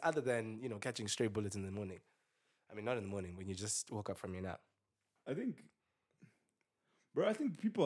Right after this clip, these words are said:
Speaker 2: are under a lot of stress right now.
Speaker 1: Everyone's under stress, bro.
Speaker 2: Like, it's a new year.
Speaker 1: Mm.
Speaker 2: Like,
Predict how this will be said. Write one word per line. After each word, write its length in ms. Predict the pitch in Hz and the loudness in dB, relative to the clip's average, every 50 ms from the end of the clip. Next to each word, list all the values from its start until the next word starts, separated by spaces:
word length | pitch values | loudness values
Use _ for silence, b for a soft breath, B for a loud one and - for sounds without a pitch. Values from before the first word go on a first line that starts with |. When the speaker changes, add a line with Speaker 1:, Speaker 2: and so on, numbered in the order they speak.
| 127 120 | 6 6
Speaker 2:
are 80 | - - | 4 4
under 200 | - 131 123 117 | 4 6 8 8
a 20 | |
lot 160 | 110 107 101 90 | 6 6 4 2
of 60 | 95 | -2
stress 320 | - - - 85 - - | -4 -2 -2 -4 -4 -6
right 80 | - - - - | -10 -10 -12 -16
now. 60 | - - _ _ - | -20 -20 _ _ -14
Speaker 1:
Everyone's 320 | 185 214 220 139 107 104 | -12 -10 -8 -8 -6 -6
under 140 | 104 98 95 | -6 -6 -4
stress, 320 | 90 - - 101 95 - | -6 -6 -4 -6 -8 -8
bro. 240 | - - 117 160 190 - _ _ _ _ _ _ _ - | -8 -10 -8 -8 -10 -10 _ _ _ _ _ _ _ -2
Speaker 2:
Like, 380 | 107 107 110 113 110 - - - - | 0 2 4 4 2 0 -4 -14 -16
it's 160 | 107 - - | -16 -8 -2
a 40 | 110 | 0
new 180 | 113 131 143 | 2 2 2
year. 400 | 139 135 127 127 131 127 123 131 147 151 143 143 _ - | 2 4 4 4 4 4 2 0 -2 -4 -8 -12 _ -4
Speaker 1:
Mm. 300 | 123 117 107 101 98 127 - _ _ - | -2 0 0 0 -2 -4 -8 _ _ 0
Speaker 2:
Like, 280 | 90 95 95 95 - | 2 4 4 2 0